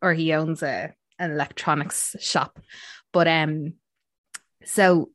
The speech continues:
they have this frat party at, uh, Luke Wilson's house.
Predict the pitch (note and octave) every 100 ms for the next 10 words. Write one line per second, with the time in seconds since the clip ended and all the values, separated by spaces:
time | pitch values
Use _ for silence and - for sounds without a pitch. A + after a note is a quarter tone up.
0 | _ - F#3 F3 F3+ G3 G3+ F#3 - -
1 | E3 - - D#3 D#3+ E3+ D3 - - D#3+
2 | D3+ - - - _ - E3+ D#3 C#3+ D#3+
3 | E3+ - F3 E3 E3 E3 F3 D#3 E3 C#3+
4 | -